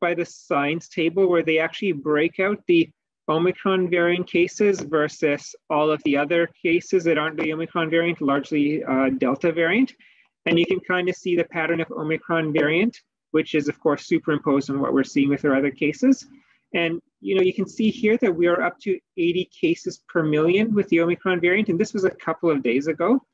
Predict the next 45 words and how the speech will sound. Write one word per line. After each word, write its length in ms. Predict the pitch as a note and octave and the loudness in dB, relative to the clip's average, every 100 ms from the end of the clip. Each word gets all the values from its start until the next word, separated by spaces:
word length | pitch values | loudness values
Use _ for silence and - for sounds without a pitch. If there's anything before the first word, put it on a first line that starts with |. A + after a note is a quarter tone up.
| _ _ _ _ - | _ _ _ _ -2
which 280 | D#3+ D#3+ - | 0 0 2
is 240 | E3+ - | 0 0
actually 360 | E3 D3+ - D#3+ | -6 -6 -4 -4
already 440 | C#3+ C#3+ C#3 C#3+ - | -2 -2 -2 -4 -4
higher 360 | D3 C3+ C3+ C3+ | -4 0 0 0
than 280 | C3+ C3 C3 | 0 -2 0
what 180 | C3 - | -2 2
we 100 | C3 | 2
are 80 | |
seeing 460 | B2+ - C3+ B2+ B2 - | 0 0 2 2 -2 -6
for 120 | C3+ | -4
the 140 | B2 B2+ | 0 0
Delta 340 | A#2+ G#2 B2 | 0 -2 -6
variant. 400 | A2 G#2 A2 C3 | -6 -4 -4 -6
And 120 | B2+ | -8
so 180 | B2+ C#3+ | -2 0
the 140 | C#3+ D3+ | 2 2
Omicron 400 | F3+ F3+ F#3 E3 | 0 -2 -4 0
variant 240 | E3 D#3 | -2 -2
has 100 | C#3 | -4
very 420 | C#3 C#3 D#3 E3+ | -6 -2 0 0
quickly 320 | E3+ E3 - D3+ | -2 -6 -4 -2
become 340 | D3+ - D3 | -2 -2 -2
the 60 | C#3+ | 0
majority 480 | C3+ C#3+ B2+ C#3 | 0 2 2 4
of 120 | C#3 - | 0 -2
cases 400 | C#3 C#3 - C#3+ | -2 -2 -2 -2
in 100 | C#3+ | -2
the 80 | C3+ | -2
province. 500 | C#3+ A#2+ F3 A3+ - - _ _ _ | -2 -2 -2 -4 -6 -20 _ _ _
And 160 | D#3+ E3 | -4 -2
increasingly, 680 | F3 - F3+ F3 F#3+ F#3+ | -4 -4 -6 -2 -2 0
that's 280 | E3+ E3 D#3+ | 0 -2 -4
gonna 200 | E3+ D#3 | -8 -6
mean 240 | D3+ D3+ D3 | -4 -4 -2
that 180 | D3 - | -2 -4
the 80 | - _ | -8 _
pattern 380 | - D#3 E3 D#3+ | -6 -2 -2 0
we're 100 | D#3+ | -2
seeing 340 | - E3 D#3+ | -2 -4 -4
here 280 | D3+ E3 D3+ | -4 0 2
is 100 | C#3+ | 2
gonna 260 | C#3 C#3+ C3+ | 0 0 0
dominate 480 | C#3 C3 C3+ C3 B2+ | 0 -2 0 0 2
over 380 | A#2+ A#2+ A#2+ | 2 0 -2